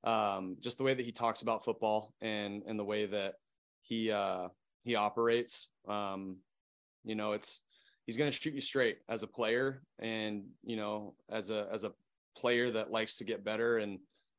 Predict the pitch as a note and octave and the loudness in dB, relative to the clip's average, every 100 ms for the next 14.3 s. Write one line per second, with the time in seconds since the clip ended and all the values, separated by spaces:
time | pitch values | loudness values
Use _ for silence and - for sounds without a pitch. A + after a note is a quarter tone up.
0 | - G#2+ G#2 G2 F#2+ - G#2+ - A2+ G#2+ | -4 0 0 0 -4 -6 -6 -2 0 2
1 | G#2+ A2 G#2+ A2 A2 G2+ G#2 G#2+ - C3+ | 2 2 0 -2 -2 -2 0 0 -2 -2
2 | A#2+ G#2 - A2+ A2 G#2 G#2+ B2 B2 G#2+ | -2 0 0 0 0 2 2 2 0 0
3 | A2+ A2 G2+ A2 A2 G2 A2 G2+ A#2 G#2+ | 0 2 -2 0 -2 -2 -8 -4 -4 -4
4 | A2+ G#2 G#2+ A2 A2 A2+ G#2+ A2+ G#2 G#2+ | -4 -4 0 0 2 0 2 0 -4 -2
5 | G#2+ A#2 B2+ - _ _ G#2+ A2+ A2 G#2 | 2 2 2 -6 _ _ -2 0 2 0
6 | G2+ G2+ - B2 A2+ A#2+ A2+ A#2+ - A#2 | -2 -8 -4 -4 0 -2 -2 -4 -4 -4
7 | - A2+ G#2+ - G#2+ G#2 G2+ G#2+ G2+ G2+ | -2 0 0 0 -2 -2 -4 -4 -4 -4
8 | A2+ G#2+ G#2 G#2 G#2 - F#2 F#2+ F#2+ _ | -2 -2 -2 -4 -4 -8 -8 -8 -10 _
9 | _ _ - G#2+ G#2+ G2+ F#2+ F2+ - - | _ _ -2 0 2 0 -2 -6 -8 -6
10 | A2+ G#2 G#2 A#2+ A2+ - A2+ G2+ A2 G2+ | -2 0 0 0 2 2 0 0 0 0
11 | - A2 G2+ A2 G2+ - _ _ _ _ | -2 -4 -2 -2 -4 -6 _ _ _ _
12 | _ - G#2 A#2 A2+ G#2+ A2+ A2+ G#2+ A2+ | _ -6 -4 0 0 0 0 0 -2 -2
13 | A2 G#2+ G#2 A2 A2+ A2 A2+ - G#2 G#2 | -2 -4 -2 -2 0 0 -2 -2 -2 0
14 | A2+ B2+ | 2 2